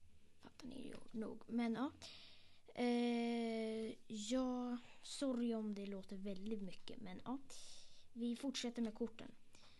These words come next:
Nu ska jag inte prata mer, utan... Eller, jo, jag måste ju prata om jag läser upp korten, men jag kommer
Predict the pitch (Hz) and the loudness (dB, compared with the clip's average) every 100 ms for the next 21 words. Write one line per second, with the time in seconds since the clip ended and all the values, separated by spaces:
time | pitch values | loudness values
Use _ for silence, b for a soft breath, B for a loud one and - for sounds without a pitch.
0 | B - 285 320 311 285 262 196 - 240 | B 6 8 8 4 6 6 4 2 4
1 | 220 220 269 262 - 214 202 - - - | 4 4 6 6 4 0 -4 -6 -10 -10
2 | - 214 - - 202 - - 240 240 202 | -6 -8 -8 -10 -10 -8 -4 -2 0 -2
3 | - 247 220 202 196 190 202 190 - - | 0 0 2 0 -4 -4 -6 -8 -12 -10
4 | 220 202 208 208 - B B B B B | -6 -2 0 -2 -4 B B B B B
5 | 220 214 220 | -2 4 4